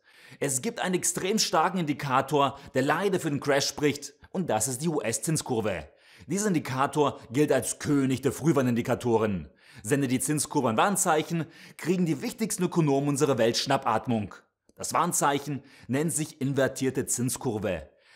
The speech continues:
Das heißt, die kürzeren Anleihen bringen mehr Zinsen als längere. Es werden gewöhnlich die zehnjährigen mit den zweijährigen U-S-Anleihen verglichen. Je tiefer die Kurve,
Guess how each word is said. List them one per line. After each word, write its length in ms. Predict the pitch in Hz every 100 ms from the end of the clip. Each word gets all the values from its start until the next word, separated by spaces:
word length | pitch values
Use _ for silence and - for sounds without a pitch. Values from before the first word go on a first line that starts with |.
| -
Das 180 | 120 143
heißt, 320 | 165 196 -
die 80 | 131
kürzeren 440 | - 226 226 196
Anleihen 540 | 175 131 139 139 143 113
bringen 240 | 131 135
mehr 220 | 139 185
Zinsen 360 | 185 123 113 113
als 200 | 143 -
längere. 520 | 135 127 107 95 78 - _ _ -
Es 260 | 127 117 131
werden 240 | 165 165
gewöhnlich 400 | 131 120 139 147
die 140 | 123
zehnjährigen 720 | 117 127 135 123 120 120 123 - -
mit 120 | 120
den 120 | 135 135
zweijährigen 680 | 120 110 110 113 117 127
U-S-Anleihen 560 | 139 127 143 127 104 107
verglichen. 640 | 120 110 110 120 101 76 _ _
Je 80 | 98
tiefer 220 | 117 131
die 100 | 101
Kurve, 440 | - 208 185 185